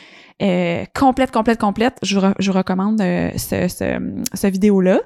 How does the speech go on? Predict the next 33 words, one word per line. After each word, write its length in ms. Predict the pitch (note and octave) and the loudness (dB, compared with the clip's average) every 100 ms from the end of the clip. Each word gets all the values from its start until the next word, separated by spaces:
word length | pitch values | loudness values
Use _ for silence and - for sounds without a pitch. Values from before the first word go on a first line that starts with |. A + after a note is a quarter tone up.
| - - - - - - - - | -6 -20 -20 -20 -20 -20 -20 -6
Donc, 340 | G3+ A3 A3+ | 0 0 0
euh, 220 | A#3 A3+ A3+ - _ _ - _ _ _ _ | 0 0 0 -6 _ _ -20 _ _ _ _
ça 200 | - B3+ | -2 0
part. 440 | A3+ G3 - - - | 2 2 0 -8 -6
Fait 100 | G#3 | -2
que 100 | F#3+ - - _ | 0 -2 -4 _
bredouillement, 640 | G3+ B3+ D#4 D#4+ A#3 F3 - _ | 2 6 8 8 6 4 -4 _
c'est 160 | - | -4
un 120 | G#3+ G3+ | -2 -2
trouble 220 | D#4 D4+ | -2 0
de 40 | |
la 80 | G3+ | 0
fluidité, 560 | - G#3+ G3+ F#3 - - - | -2 -4 -4 -4 -6 -8 -4
comme 160 | F#3+ | -2
on 120 | F#3 | 0
a 100 | F3+ | -2
dit. 320 | E3+ F3 D4 - _ _ _ - | -4 -6 -6 -8 _ _ _ -6
Le 220 | G#3 G#3+ | 0 0
grand 560 | G3+ G3 G#3+ B3+ D#4+ E4+ | 0 -2 -2 0 0 0
critère 800 | - C4+ - B3+ C4 B3 G#3 - | 0 -2 -2 0 2 0 -2 -6
qui 140 | G#3+ | -4
est 40 | |
nécessaire 1080 | G3 G#3+ C#4 A#3+ A3+ G3+ F#3+ G#3 A#3+ F#3 - - | 0 2 2 0 -2 -2 -2 -2 -4 -6 -12 -6
pour 160 | G#3+ G3 | -2 0
avoir 220 | F#3+ G#3 | 0 0
le, 100 | G3 - | -2 -4
le, 400 | F#3 F3+ F3 F3 | -2 0 0 -2
le 140 | F3 | -4
diagnostic 500 | F3 F#3+ F#3 - G#3+ | -2 -2 -2 -4 -6
de 120 | G3+ | -6
bég-, 300 | F3 F3 - - | -6 -6 -8 -8
de 220 | F3+ E3+ | -4 -4
bredouillement, 560 | F#3 F#3 F#3+ F3+ F3+ | 0 0 0 0 0